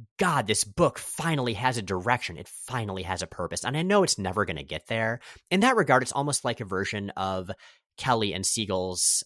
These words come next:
Uncanny X-Men and X-Men. We know the run's not going to end well, but the beginning part kinda has some promise.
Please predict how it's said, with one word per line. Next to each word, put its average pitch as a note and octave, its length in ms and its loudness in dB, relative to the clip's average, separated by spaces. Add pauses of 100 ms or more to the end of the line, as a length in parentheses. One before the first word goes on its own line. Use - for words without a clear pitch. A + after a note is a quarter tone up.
Uncanny G#2 320 -4
X-Men F2+ 300 -2
and E2+ 100 -6
X-Men. - 440 -6 (320)
We D3+ 180 0
know E3 240 6
the F3 80 2
run's A2 400 0
not E2+ 240 -2
going G2 220 -6
to - 100 -8 (100)
end D#2+ 220 -8
well, C3+ 420 -4 (320)
but - 120 -10
the D3 80 -6
beginning B3+ 340 -4
part A3+ 300 -2 (160)
kinda - 260 -2
has F#3 220 -2
some G3 100 0
promise. - 600 -2